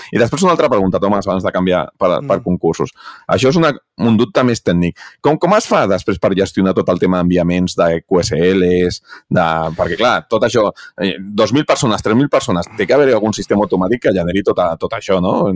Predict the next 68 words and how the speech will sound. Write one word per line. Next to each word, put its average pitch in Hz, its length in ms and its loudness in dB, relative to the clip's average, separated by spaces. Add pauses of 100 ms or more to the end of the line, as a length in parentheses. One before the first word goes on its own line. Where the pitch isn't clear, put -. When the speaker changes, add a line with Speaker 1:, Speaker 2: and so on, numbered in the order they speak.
Speaker 1:
I 90 80 -4
no, 90 120 -2 (160)
entenc 101 280 -4
que 123 80 2
no 123 100 2
Speaker 2:
Sí. 110 80 -4
Speaker 1:
serà 95 80 0
un 92 120 0
Access 95 380 -4
cutre 95 360 -2 (140)
<laughs> - 120 -20
per 147 100 -4
Speaker 2:
No. 160 80 2
Speaker 1:
allà 151 200 0
darrere. 135 460 0 (340)
Speaker 2:
No. 156 340 -2 (380)
Ah, 151 500 -6 (160)
el, 147 340 -12
jo 156 160 -6
no 208 80 -4
ho 196 80 -2
he 175 60 -6
fet, 147 240 -8
o 120 40 -14
sigui, 139 180 -8
jo - 20 -4
no 160 80 -6
he - 20 -4
sigut 147 280 -6
organitzador 127 640 -6
mai, 98 280 -12
¿vale? 131 300 -6 (340)
Però 139 380 -6 (100)
el 127 140 -6
que 139 100 -14
es 131 160 -14
fa... 165 220 -10 (120)
o 143 80 -10
sigui, 143 180 -6
hi 151 40 -4
ha 165 60 -4
diversos 165 320 -6
temes. 113 280 -18
D'una 156 200 -6
banda, 120 340 -10
bé, 139 140 -14 (1040)
hi 135 180 -8
ha 170 80 -4 (100)
Q 156 140 -8
S 151 180 -8
Ls 156 240 -6
físiques 170 460 -8
o 139 80 -6
Q 139 100 -6
S 131 180 -6
Ls 135 200 -4
digitals. 107 480 -12
Si 127 80 -8
és 117 80 -8
digital 127 360 -6
és 131 140 -6
molt 127 220 -6
més 120 180 -8
fàcil 123 260 -8
de 117 120 -8
distribuir. 123 580 -6
Speaker 1:
Sí, 156 80 -6
sí. 160 60 -12